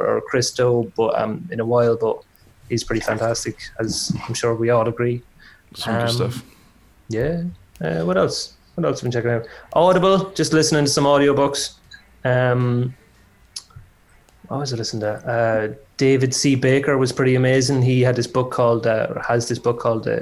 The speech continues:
Speaker 1: Business of Expertise. Uh, that's just mind-blowing. It's really good. It's really good. Um, yeah, loads of stuff.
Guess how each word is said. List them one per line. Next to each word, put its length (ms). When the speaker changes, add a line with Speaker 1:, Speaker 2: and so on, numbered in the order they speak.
Speaker 1:
Business 360
of 100
Expertise. 800
Uh, 300
that's 260
just 280
mind-blowing. 960
It's 140
really 240
good. 140
It's 160
really 180
good. 260
Um, 420
yeah, 300
loads 240
of 220
stuff. 500